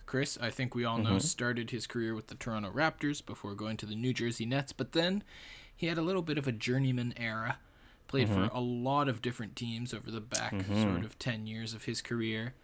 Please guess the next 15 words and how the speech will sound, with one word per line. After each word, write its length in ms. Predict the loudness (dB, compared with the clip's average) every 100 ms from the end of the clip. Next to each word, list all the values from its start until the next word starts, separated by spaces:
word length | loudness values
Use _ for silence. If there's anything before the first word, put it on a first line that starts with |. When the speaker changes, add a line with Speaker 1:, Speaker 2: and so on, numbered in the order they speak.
| -20 -20 -10
Speaker 1:
So 200 | -6 -2
I 140 | 2 4
want 240 | 2 2
to 100 | 4
know, 340 | 6 6 2 -8 -18 -2
Chris, 540 | 2 2 0 -8 -10 -16 -20 -20 -20 2
was 200 | 2 2
Vince 380 | 2 2 2 0
Carter 560 | 2 2 2 0 -8 -16 -20 -20 -20 -4 6
ever, 440 | 6 4 -6 -12 -10
for 200 | -4 -2
any 380 | 2 2 4 2 0
length 300 | -2 0 0
of 120 | 0
time, 520 | 2 2 0 -8 -14